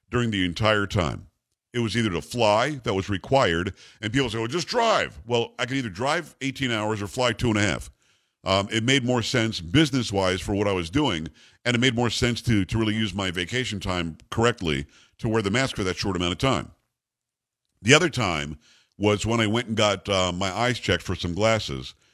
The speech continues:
and it's the only time because they required it. So if they said go back to wearing them, I would say no. And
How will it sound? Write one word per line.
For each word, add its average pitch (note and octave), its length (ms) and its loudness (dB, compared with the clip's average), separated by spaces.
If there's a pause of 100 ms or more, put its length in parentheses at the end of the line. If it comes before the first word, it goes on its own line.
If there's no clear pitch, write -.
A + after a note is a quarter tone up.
(180)
and G2 120 -2
it's G#2 100 -2
the B2 80 0
only B2+ 180 2
time D2 360 -2 (260)
because G2+ 240 0
they A2+ 80 0
required G#2 420 4
it. - 120 -8 (1120)
So B2+ 300 2
if C#3 160 -2
they E3+ 160 -2
said C#3 240 -2
go B2 100 2
back A#2+ 220 0
to A2 100 -4
wearing C3 320 0
them, D#2+ 300 -6 (1200)
I G#2 60 4
would A#2 160 2
say B2 160 2
no. B2+ 380 0 (500)
And B2+ 420 0